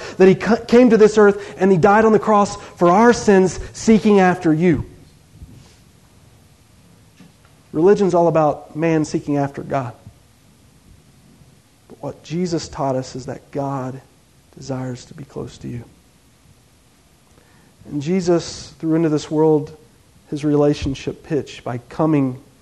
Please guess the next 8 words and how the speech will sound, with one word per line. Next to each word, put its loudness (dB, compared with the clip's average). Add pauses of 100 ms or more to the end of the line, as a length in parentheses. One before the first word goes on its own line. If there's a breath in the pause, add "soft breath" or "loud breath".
(140)
as -6
a -2
man -4 (1600 soft breath)
and -12
dying -4
on -4
the -8
cross. -12